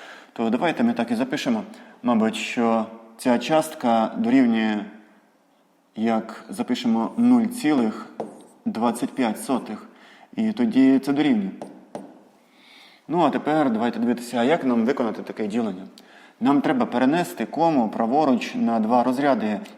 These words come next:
в діленому і в дільнику, щоб частка у нас не змінилась. То давайте перенесемо, то ми записуємо, що це буде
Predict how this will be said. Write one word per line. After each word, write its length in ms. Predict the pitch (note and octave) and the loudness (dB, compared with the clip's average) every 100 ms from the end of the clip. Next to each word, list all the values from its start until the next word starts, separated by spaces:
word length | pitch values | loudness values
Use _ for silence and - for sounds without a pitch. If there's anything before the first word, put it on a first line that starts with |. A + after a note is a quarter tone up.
| - | -10
в 100 | G2+ | 2
діленому 460 | C3 A#2+ A2 A2 | 4 6 4 4
і 40 | A2 | 2
в 40 | |
дільнику, 480 | A2+ B2 B2 F3+ F3+ | 4 4 4 0 -2
щоб 200 | - A2+ | -2 -4
частка 360 | - D3 - A2+ | -2 -4 -2 -4
у 60 | |
нас 220 | G#2+ G#2 | -4 -6
не 60 | A2 | -4
змінилась. 520 | G#2 C3+ A#2 G2 - - - - - - | 2 2 2 -2 -10 -18 -20 -20 -20 -18
То 220 | - A2+ A2 | -6 -2 0
давайте 320 | A#2 A#2+ A#2 | 0 -2 -2
перенесемо, 600 | C3 C#3+ D3 F3+ F#3 F3+ - | -2 -2 -2 -2 -2 -4 -6
то 100 | A2 | -4
ми 140 | A2+ | -4
записуємо, 600 | G#2+ A#2 A#2 A#2+ A2+ A2+ A2+ - - | -4 -6 -4 -2 0 -2 -4 -16 -20
що 120 | - | -16
це 180 | - A#2+ | -4 -2
буде 340 | A2 A2+ A#2 | 0 2 0